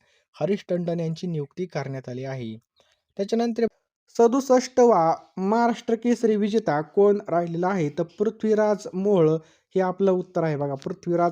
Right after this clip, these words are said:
मोहोळ. अंडर नाईन्टीन महिला टी ट्वेंटी विश्वचषक विजेता कोणता देश आहे? तर आपला भारत देश आहे.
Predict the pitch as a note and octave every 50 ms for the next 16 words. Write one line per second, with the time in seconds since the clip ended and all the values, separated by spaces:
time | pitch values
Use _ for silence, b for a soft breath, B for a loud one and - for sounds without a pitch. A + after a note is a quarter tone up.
0 | F3 - D#3 D#3 D3+ D3 B2 A2+ A2+ A2+ b b b b b b b b _ -
1 | G3 G#3 A3+ A3+ B3 C4 C4 - - - F3+ F#3+ G3+ A3 A#3 A#3 A3+ - F#3 E3+
2 | E3+ F3+ G3 G#3+ A3 A3 A3+ A3+ A#3 A3+ A#3 A3+ G#3+ A#3 A3+ G#3+ A3 G#3 A3 A3
3 | A3+ A3+ - - F#3+ F#3+ - G#3+ G#3 - F#3 E3 F#3+ F#3+ G3 G3 G3+ G3+ G#3 F#3+
4 | G3 G#3 G3+ G#3 G3+ G#3 G#3 G3 G3+ G3 G3+ E3+ D#3 - E3 E3 E3 - F#3 F3+
5 | D#3 C#3+ C#3+ D#3 E3 E3+ E3+ E3 F3+ F#3 - - - _ _ _ _ _ _ -
6 | - D3 D3+ D3 C3 A#2